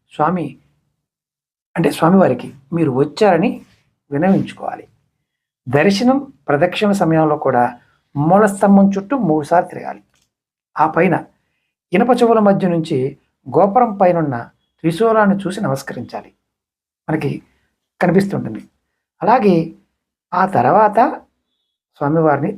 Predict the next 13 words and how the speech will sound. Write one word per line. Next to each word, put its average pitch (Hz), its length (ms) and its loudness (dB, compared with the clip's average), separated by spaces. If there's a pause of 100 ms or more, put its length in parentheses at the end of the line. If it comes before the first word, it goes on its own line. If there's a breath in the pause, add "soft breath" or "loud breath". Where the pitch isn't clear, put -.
(220)
ద్రాక్షారామ 151 540 0
స్వామివారిని 139 480 -2
దర్శించాలి. - 560 -10 (680)
గోపురాన్ని 247 800 2
ఆనుకొని 180 420 2
ఉన్న 135 220 0
ప్రదేశంలో 127 680 -4 (400)
ఈ 156 160 -4
ఐదు 185 200 4
విషయాలు 156 420 0
కూర్చొని 131 340 -4 (680)
అంటే - 260 -4
ఒక, - 120 -6